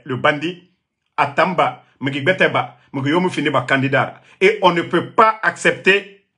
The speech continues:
on ne peut pas accepter que un tonneau vide, un tonneau vide au vingt et unième siècle devienne le président de la République de la Guinée. Non, non, non, non, non, non, non. Nanana qui m'aura école, m'aura birimbala. Nanana qui,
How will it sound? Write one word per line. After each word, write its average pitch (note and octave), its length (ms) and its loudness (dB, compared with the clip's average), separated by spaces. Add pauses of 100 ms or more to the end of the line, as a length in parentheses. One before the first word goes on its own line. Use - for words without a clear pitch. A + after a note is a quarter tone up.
(960)
on F3+ 80 4
ne F3 100 4
peut E3+ 260 -2
pas A#3 240 4
accepter E3+ 760 0 (340)
que F3 320 0
un A3 140 4
tonneau F#3+ 360 2
vide, E3+ 360 -2 (800)
un G#3 120 4
tonneau F3+ 340 0
vide D3+ 300 -4 (220)
au C#3+ 140 -2
vingt F3 180 -2
et E3+ 80 -10
unième F3 220 0
siècle - 420 -2 (960)
devienne E3+ 600 0
le C3 180 -2
président D#3 320 2
de D3 80 0
la C3 100 2
République C3+ 420 -2
de A#2+ 60 -2
la A#2 120 -2
Guinée. A#2 260 -8
Non, C#4 140 2
non, B3+ 100 0
non, G3+ 140 -2
non, E3 100 -6
non, D3 100 -4
non, C3+ 120 -4
non. A#2 120 -10 (140)
Nanana A3+ 360 2
qui F#3 100 -10
m'aura F3+ 340 2
école, G3+ 240 0
m'aura F3+ 240 0
birimbala. C3+ 520 -2 (600)
Nanana G#3+ 440 2
qui, C3+ 340 -8